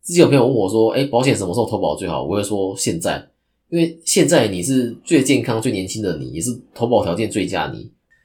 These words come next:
你不可能说两年后会更年轻、更健康。那我在节目中也有提过，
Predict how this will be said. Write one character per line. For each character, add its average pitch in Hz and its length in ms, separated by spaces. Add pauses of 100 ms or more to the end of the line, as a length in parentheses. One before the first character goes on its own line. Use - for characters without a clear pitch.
(200)
你 - 140
不 160 100
可 135 100
能 110 80
说 127 160
两 95 140
年 90 120
后 113 140
会 113 120
更 113 180
年 87 160
轻、 95 180
更 95 140
健 87 160
康。 80 200 (380)
那 131 140
我 113 40
在 135 80
节 131 140
目 120 80
中 123 140
也 113 60
有 104 100
提 85 160
过， 92 280